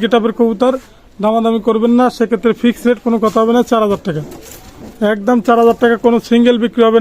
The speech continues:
না, ডাবল বিক্রি হবে, only চার হাজার টাকা ফিক্সড রেট, কোনো কথা কবেন না, নতুন মাল, only চার হাজার টাকা। কালার আসবে মায়াডার, নিঃসন্দেহে আপনারা কালেক্ট করবেন, চমৎকার ব্লাড লাইনের ওমান ব্লাড লাইনের টেডি কবুতর। ভিউয়ার্স, ভিউয়ার্স, একটা রামপুরি নর আছে সিঙ্গেল, যদি কারো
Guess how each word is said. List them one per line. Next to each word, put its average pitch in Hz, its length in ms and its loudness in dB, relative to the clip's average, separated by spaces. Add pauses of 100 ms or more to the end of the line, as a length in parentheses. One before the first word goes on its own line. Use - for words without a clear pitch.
না, 247 60 2 (200)
ডাবল 220 220 2 (100)
বিক্রি - 240 -2
হবে, 220 120 2 (100)
only 220 300 0
চার 214 160 4
হাজার 214 220 0
টাকা 226 120 2 (100)
ফিক্সড 220 240 -4
রেট, 240 140 2 (540)
কোনো 220 140 0 (100)
কথা 220 240 -2
কবেন 226 260 0
না, 247 60 0 (120)
নতুন 226 200 -2 (100)
মাল, 233 120 -2 (540)
only 233 240 0
চার 233 140 0
হাজার 220 200 -2
টাকা। 226 120 -2 (100)
কালার 233 260 -4
আসবে - 240 -4
মায়াডার, 233 320 -2 (260)
নিঃসন্দেহে 233 380 0
আপনারা 226 240 -2
কালেক্ট 220 220 -4
করবেন, 240 280 0
চমৎকার 233 400 -2
ব্লাড 220 160 0
লাইনের 240 260 2
ওমান 226 240 0
ব্লাড 220 180 0
লাইনের 226 240 -2
টেডি 214 200 -2
কবুতর। 185 320 -2
ভিউয়ার্স, 165 220 -2 (1300)
ভিউয়ার্স, 214 320 2
একটা 233 120 0 (280)
রামপুরি 214 420 0 (480)
নর 208 240 2
আছে 226 140 -6 (120)
সিঙ্গেল, 214 340 -2 (320)
যদি 196 200 -2
কারো 214 140 0